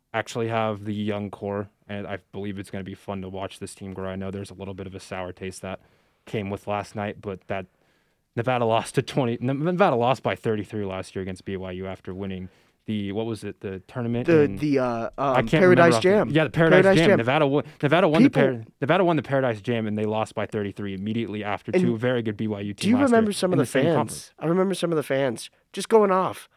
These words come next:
Speaker 2: Like, they just forgot about how well they performed days prior in a C B, uh, in a, you know, competitive tournament like that. So,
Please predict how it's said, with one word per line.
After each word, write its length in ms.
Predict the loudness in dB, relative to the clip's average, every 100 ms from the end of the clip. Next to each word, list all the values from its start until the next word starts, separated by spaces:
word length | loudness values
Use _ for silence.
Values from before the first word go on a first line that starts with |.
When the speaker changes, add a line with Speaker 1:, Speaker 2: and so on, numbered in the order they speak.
| -4
Speaker 2:
Like, 140 | -2
they 120 | 0 0
just 200 | 0 -2
forgot 340 | -4 -2 -2
about 240 | 0 0
how 140 | 0 0
well 200 | 2 0
they 120 | 0
performed 580 | -4 -8 -2 -2 -2 -6 _ _ _ _ _ _ _
days 320 | 4 4 4
prior 400 | 0 2 2 2
in 180 | 0 -2
a 200 | -2 -4 -8 _
C 260 | -16 -12 -8
B, 180 | -6 -6
uh, 180 | -4 -4
in 160 | -4
a, 180 | -8 -8 -12 -16
you 100 | -10
know, 140 | -8 -8
competitive 560 | -12 -8 -6 -6 -8
tournament 460 | -6 -2 -2 -2 -6
like 180 | -10 -10
that. 240 | -10 -8
So, 280 | -2 -2